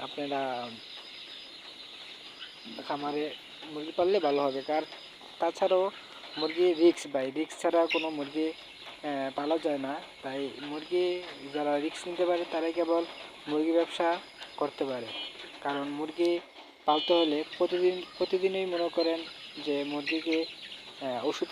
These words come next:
খা-, খাওয়ায় পালতে হয়, তাছাড়া, আহ, অসম্ভব। মুরগি যে কোনো ওষুধ ছাড়া পালা যায় না, অনেক রোগ বালাই আক্রমণ দেখা যায়, তাই আমরা নিয়মিত মুরগিকে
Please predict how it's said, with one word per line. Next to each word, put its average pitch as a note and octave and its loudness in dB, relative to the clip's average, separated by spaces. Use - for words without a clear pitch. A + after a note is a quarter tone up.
খা-, D#3+ 4
খাওয়ায় D#3+ 2
পালতে D#3 4
হয়, C#3 0
তাছাড়া, E3+ 2
আহ, E3 -2
অসম্ভব। D#3 -2
মুরগি D3 -2
যে D#3 2
কোনো E3+ -2
ওষুধ D#3 0
ছাড়া F3 0
পালা D#3 2
যায় C#3+ 0
না, B2 -6
অনেক D3+ -6
রোগ C#3+ 2
বালাই E3 0
আক্রমণ D#3 -8
দেখা C#3+ -2
যায়, C3+ -4
তাই D#3 -2
আমরা D#3 -4
নিয়মিত D3+ -4
মুরগিকে D#3 -2